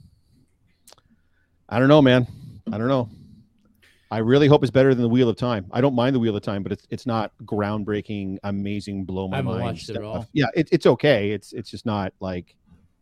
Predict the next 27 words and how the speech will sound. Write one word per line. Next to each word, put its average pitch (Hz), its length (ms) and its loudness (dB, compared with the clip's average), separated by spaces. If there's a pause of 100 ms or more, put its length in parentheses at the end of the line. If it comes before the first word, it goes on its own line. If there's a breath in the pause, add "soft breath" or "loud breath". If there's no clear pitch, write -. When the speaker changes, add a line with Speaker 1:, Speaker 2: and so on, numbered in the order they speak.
(760)
Speaker 1:
but 123 120 2
it's 117 120 -4
in 131 120 0
that 120 200 0
kind 127 180 -2
of 113 80 -2
same 113 400 -4
realm, 104 300 0
that 104 120 -4
kind 107 140 -6
of 98 60 -8
feeling 113 320 -6
or 127 80 -4
whatever, 170 500 -6
like, 98 180 -8
fantasy, 110 440 -6
Speaker 2:
Mm-hmm. 101 100 -8
Speaker 1:
high 107 140 -8
fantasy 117 300 -18
stuff. 147 260 -16 (1120)
I, 123 220 -2
I - 20 0
hope 113 240 0
it's 104 120 -8
better 98 260 -4
than 92 100 -10
that. 95 220 -12